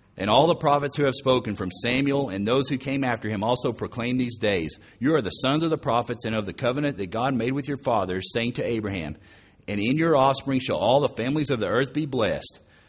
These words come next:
God, having raised up his servant, sent him to you first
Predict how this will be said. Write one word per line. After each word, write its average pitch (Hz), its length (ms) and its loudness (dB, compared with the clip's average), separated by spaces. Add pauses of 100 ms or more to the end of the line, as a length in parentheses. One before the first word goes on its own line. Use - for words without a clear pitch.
(360)
God, 131 260 4
having 110 280 0
raised 131 320 2
up 151 160 2
his 147 220 -2
servant, 113 340 2
sent 120 220 -4
him 139 180 0
to 135 120 -2
you 147 180 -2
first 98 500 0